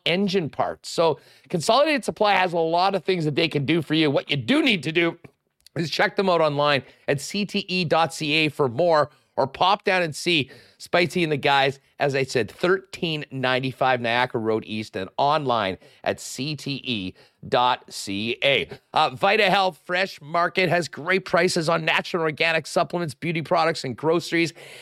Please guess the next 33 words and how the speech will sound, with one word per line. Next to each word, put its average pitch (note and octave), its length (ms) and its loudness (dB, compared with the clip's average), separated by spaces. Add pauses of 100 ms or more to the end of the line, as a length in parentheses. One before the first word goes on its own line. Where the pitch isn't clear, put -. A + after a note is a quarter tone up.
(160)
and E3+ 220 0
Winnipeg's F#3 500 0
largest D#3 640 2
assortment D3+ 640 0
of C#3+ 200 0
local C#3+ 420 0
products, C3+ 560 0
too. G#3+ 420 4 (300)
And C3 100 -2
with C#3 120 -2
the B2+ 60 -8
kids F#3 280 0
back F3+ 340 2
in E3 80 -4
school F3+ 440 0
and D3 120 -4
people F3+ 280 0
getting D3+ 280 0
sick, - 480 -2 (540)
they D#3 180 2
are D#3+ 140 2
stocked - 600 0
up D3 240 2
on C3 220 0
great D3 360 -2
immunity C3+ 540 -2
products B2 460 0
like G#2+ 160 -4
vitamin C3 400 0
C G#2+ 300 -4
and F#2+ 120 -4
D, A2 280 -2
and A#2+ 100 -4